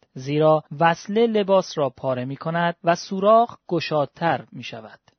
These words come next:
سوم، مثل مشک‌های شراب. یا کسی شراب تازه را در مشک کهنه می‌ریزد، چون در اثر فشار شراب مشک پاره می‌شود. هم مشک از بین می‌رود و هم شراب ضایع می‌شود. شراب تازه را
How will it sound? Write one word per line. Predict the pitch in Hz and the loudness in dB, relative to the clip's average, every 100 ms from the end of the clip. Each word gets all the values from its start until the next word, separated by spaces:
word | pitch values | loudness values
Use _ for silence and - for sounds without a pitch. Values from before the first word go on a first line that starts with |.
| _ | _
سوم، | - 214 190 160 123 - _ _ | -4 -2 0 -2 -6 -10 _ _
مثل | 170 190 - 233 233 226 | -2 0 2 0 0 -2
مشک‌های | 196 165 151 143 - 196 185 156 151 156 | -2 -2 -2 -4 -2 -2 0 -2 -2 -2
شراب. | - 135 120 117 - - | -8 -6 -6 -8 -12 2
یا | 254 | 2
کسی | - 277 277 285 | 2 -4 -4 -6
شراب | 254 - 190 208 214 | -6 -2 2 2 0
تازه | 208 - 170 143 185 | -6 -4 -2 -2 -2
را | 185 185 | 0 0
در | 175 160 | 2 0
مشک | 156 156 180 208 - | 0 -2 -2 -4 -6
کهنه | 214 - 170 123 170 | -8 -6 -8 -6 -6
می‌ریزد، | 156 123 123 123 127 123 - _ | -6 -6 -8 -6 -6 -6 -12 _
چون | - 185 180 - | -4 -2 -2 0
در | 185 175 - | 2 2 -2
اثر | 180 - 233 220 | -6 0 0 0
فشار | - 190 180 226 226 202 | -4 -6 0 2 2 0
شراب | - 156 147 170 185 - | -2 0 2 4 2 0
مشک | 170 202 208 208 - | 0 2 2 -2 -8
پاره | 156 139 135 | -2 -2 -2
می‌شود. | 117 - 113 - | -6 -12 -14 -12
هم | 131 123 | -10 -4
مشک | 135 190 220 240 | -2 0 -2 -2
از | 226 196 | -4 -2
بین | 214 | -4
می‌رود | 214 208 196 190 185 160 | 0 0 2 0 0 -6
و | 127 | -6
هم | 131 135 131 | -4 -6 -10
شراب | - - 170 208 151 - | -12 -6 2 4 2 -2
ضایع | - 123 120 | -6 -6 -6
می‌شود. | 113 - 120 110 _ | -10 -14 -14 -18 _
شراب | - 165 185 175 | 0 2 4 2
تازه | 160 143 165 | 0 0 0
را | 160 151 | 2 0